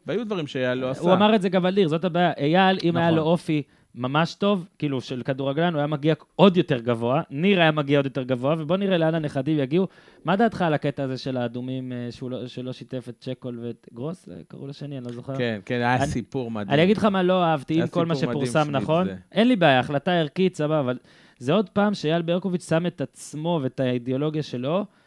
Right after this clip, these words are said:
Speaker 2: מעל הלויאליות שלו לעובדים שלו. זה קרה גם אחרי הדרבי שפוצץ, שהוא אמר, "צריך להוריד לנו גם נקודות", בהתחלה, אתה מבין, וכאילו הרס להפועל תל אביב גם, שהוא היה עובד של הפועל תל אביב,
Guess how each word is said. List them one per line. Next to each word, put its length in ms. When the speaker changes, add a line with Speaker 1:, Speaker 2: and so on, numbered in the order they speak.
Speaker 2:
מעל 440
הלויאליות 600
שלו 240
לעובדים 460
שלו. 220
זה 120
קרה 200
גם 180
אחרי 220
הדרבי 360
שפוצץ, 720
שהוא 200
אמר, 260
"צריך 180
להוריד 260
לנו 220
גם 180
נקודות", 540
בהתחלה, 440
אתה 140
מבין, 280
וכאילו 380
הרס 280
להפועל 280
תל 160
אביב 220
גם, 180
שהוא 220
היה 140
עובד 260
של 120
הפועל 240
תל 180
אביב, 260